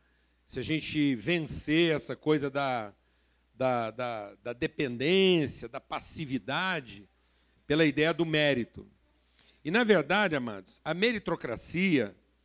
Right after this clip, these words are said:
ela, ela, ela melhora a, a, a, o termos, em termos da excelência, mas ela não melhora em termos da consciência.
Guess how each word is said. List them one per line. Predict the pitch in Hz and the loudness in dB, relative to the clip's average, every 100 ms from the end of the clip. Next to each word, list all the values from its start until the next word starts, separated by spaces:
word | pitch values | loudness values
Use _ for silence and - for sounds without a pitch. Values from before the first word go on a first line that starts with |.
| _ _ _ _ _ _ - | _ _ _ _ _ _ -4
ela, | 143 180 190 | 2 4 2
ela, | 180 165 190 202 190 165 151 - | 0 0 4 4 6 4 2 -8
ela | - 156 180 | -4 0 0
melhora | 202 185 147 165 202 214 156 117 92 _ _ _ _ _ _ _ _ _ _ | 2 2 4 6 6 6 2 -2 -8 _ _ _ _ _ _ _ _ _ _
a, | 120 139 | -6 -4
a, | 143 147 135 135 139 | -2 -2 -2 -4 -6
a, | |
o | - | -4
termos, | - 156 143 131 - | -2 0 -2 -6 -8
em | 135 | -8
termos | 123 151 135 | -2 -2 -2
da | 143 | -2
excelência, | 151 - - 135 143 190 196 - - 104 | 0 0 -2 -2 0 0 0 -4 -10 -8
mas | 135 143 | -6 -4
ela | 170 185 | -2 -2
não | 151 160 175 208 240 269 247 _ _ _ | -4 -2 2 4 4 2 -8 _ _ _
melhora | 131 160 185 139 143 156 185 202 | -8 -2 0 2 2 4 2 0
em | |
termos | 165 170 180 | -4 -6 -4
da | 180 | -6
consciência. | - 175 - 160 131 107 - | -8 -18 -10 -8 -8 -10 -14